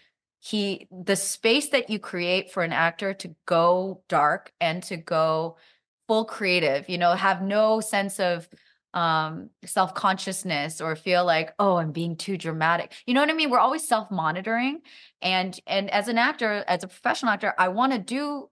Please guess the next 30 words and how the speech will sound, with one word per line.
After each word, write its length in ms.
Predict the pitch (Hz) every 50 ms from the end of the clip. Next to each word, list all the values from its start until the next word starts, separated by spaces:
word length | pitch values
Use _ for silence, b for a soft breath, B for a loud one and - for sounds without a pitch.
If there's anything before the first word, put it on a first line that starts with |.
| _
the 140 | 190 202 185
right 340 | 170 185 202 208 226 - - _ -
job 460 | - - 196 190 220 233 226 196 - - _
for 340 | - 208 202 208 214 208 202 226 _
the 60 | - 208
job. 480 | 185 262 285 - 269 190 165 160 170
And 140 | 170 170 175
I 60 | 170
wanna 280 | 175 185 202 208 220 208
deliver 320 | 202 196 180 196 190 196 190
what 280 | 180 170 165 160 156 b b b b b b _ _
the 100 | - 175
right, 340 | 170 185 220 220 233 233 -
what 260 | 220 202 196 220 - 220
will 80 | 233 220
do 140 | 240 285 254
justice 520 | 170 - 208 214 226 226 226 - 196 -
to 220 | - - - - 196
everybody 440 | 226 226 220 247 233 220 214 202 190
who's 140 | 196 190 -
putting 480 | - - 196 185 185 170 165 165 165 - _ _ _ _ _ _
care 180 | - 214 190 180
into 260 | 170 156 151 - 151
this 320 | - 76 - - - - - -
and 120 | 160 165
their, 180 | 165 165 165 151
their 260 | 160 180 190 214 220
work 300 | 190 160 139 127 131 -
into 300 | 147 131 - - - 107
it. 180 | 90 78 -